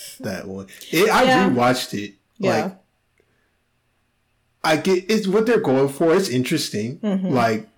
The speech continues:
Speaker 1: they, it sounds like they just stuck a microphone on a little two-year-old. And
Speaker 2: Not
Speaker 1: then
Speaker 2: a two-year-old.
Speaker 1: five,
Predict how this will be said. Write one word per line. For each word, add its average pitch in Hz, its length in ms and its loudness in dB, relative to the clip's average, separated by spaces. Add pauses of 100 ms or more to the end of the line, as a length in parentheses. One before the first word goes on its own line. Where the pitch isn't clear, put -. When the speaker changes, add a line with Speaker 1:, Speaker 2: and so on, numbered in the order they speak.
Speaker 1:
they, 117 300 0 (760)
it 127 120 -2
sounds 120 360 -2
like 127 160 -2
they 117 120 -2
just 113 280 -2
stuck - 220 -4
a 110 80 -2
microphone 117 840 -2
on 110 360 -8 (260)
a 127 60 -8
little 110 340 -8 (300)
two-year-old. 117 760 -2 (520)
And - 100 -2
Speaker 2:
Not 180 180 2
Speaker 1:
then 180 120 0
Speaker 2:
a - 20 -14
two-year-old. 160 680 -6
Speaker 1:
five, 117 520 -4